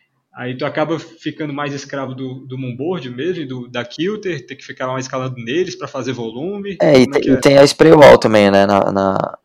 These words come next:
Speaker 2: na
Speaker 1: Ah,
Speaker 2: fábrica
Speaker 1: tem
Speaker 2: da
Speaker 1: spray wall.
Speaker 2: chácara, a gente tem a spray wall, que eu monto muito boulder, monto muita travessia. É, mas uso também bastante o moonboard.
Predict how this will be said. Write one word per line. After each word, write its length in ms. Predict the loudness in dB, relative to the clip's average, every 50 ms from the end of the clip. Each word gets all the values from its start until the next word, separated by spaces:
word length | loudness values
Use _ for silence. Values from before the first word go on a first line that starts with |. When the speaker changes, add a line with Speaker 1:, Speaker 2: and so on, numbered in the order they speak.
| _ -14
Speaker 2:
na 360 | -10 -6 -4 -2 -2 -2 -2
Speaker 1:
Ah, 40 | -4
Speaker 2:
fábrica 380 | 0 4 4 6 6 4 2 2
Speaker 1:
tem 100 | 4 6
Speaker 2:
da 100 | 6 6
Speaker 1:
spray 180 | 6 6 6 8
wall. 80 | 8
Speaker 2:
chácara, 240 | 6 6 4 2 2
a 60 | 2
gente 200 | 2 0 -4 -6
tem 120 | -4 -2 -2
a 40 | -2
spray 260 | 0 4 4 6 8
wall, 420 | 10 10 12 10 10 8 4 -6 _ -20 _ _ _ _ 0
que 80 | 6 6
eu 60 | 8
monto 280 | 8 8 6 6 4 0
muito 200 | -2 -2 -2 2 6
boulder, 340 | 8 8 8 8 8 6
monto 260 | 4 4 2 0 -2 -4
muita 220 | -6 -2 -2 -2
travessia. 680 | 0 0 2 2 0 -2 0 0 4 6 6 6 4 _ _ _ _ _ _ _ _ _ _ _ _ -8 0
É, 500 | 4 6 8 8 8 10 10 10 8 8 8
mas 220 | 8 6 6 6
uso 240 | 6 6 6 4 4
também 360 | 2 4 4 6 6 6 6
bastante 420 | 6 6 4 4 0 -4 -4 -2
o 40 | -2
moonboard. 680 | 0 2 4 8 8 10 12 12 10 10 8 4 -6